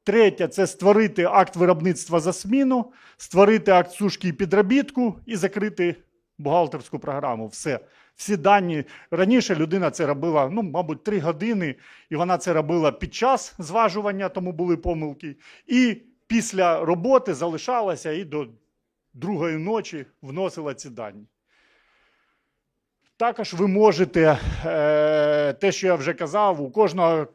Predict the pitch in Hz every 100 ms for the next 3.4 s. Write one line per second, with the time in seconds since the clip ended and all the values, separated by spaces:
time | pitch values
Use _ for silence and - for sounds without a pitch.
0 | _ - 196 190 160 151 131 - _ -
1 | 156 170 180 151 143 175 151 156 147 139
2 | - _ _ _ 127 180 180 220 185 147
3 | 117 147 139 135